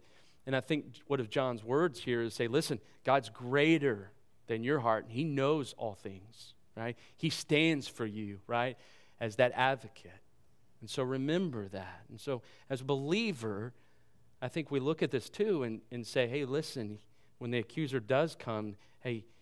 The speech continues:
here's my life. Here's what Jesus has said is the simple truth for me that I'm to live by," right? But I think we also should look at the text and say, "Listen, okay, all right, well, I gotta look at my life.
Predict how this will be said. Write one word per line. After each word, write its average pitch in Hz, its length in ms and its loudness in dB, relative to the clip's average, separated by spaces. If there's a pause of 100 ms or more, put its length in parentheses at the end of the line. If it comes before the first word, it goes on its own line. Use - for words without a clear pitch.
(180)
here's 165 360 -4
my 131 180 -6
life. 117 380 0
Here's 151 240 -4
what 147 140 2 (260)
Jesus 139 460 -4
has 123 120 -4
said 131 180 2
is 120 100 -4
the 110 80 -10
simple - 320 -6
truth - 380 -4
for - 180 -10
me 107 120 -2
that 113 140 2
I'm 135 220 2
to 110 60 -4
live 123 340 0
by," 87 220 -12 (540)
right? 127 280 -2 (1040)
But - 60 -10
I 143 80 -10
think - 160 -4
we 190 80 4
also 165 260 2
should 120 240 -6
look 120 180 -6
at 107 80 -6
the 110 80 -6
text - 400 -4
and 95 80 -18
say, 113 160 -4
"Listen, 107 300 -8 (140)
okay, 104 240 -4 (880)
all 113 80 -6
right, 110 100 -2
well, 104 140 -4
I 113 80 -2
gotta 131 160 0
look 135 160 -2
at 135 80 -2
my 113 100 -4
life. 107 480 -2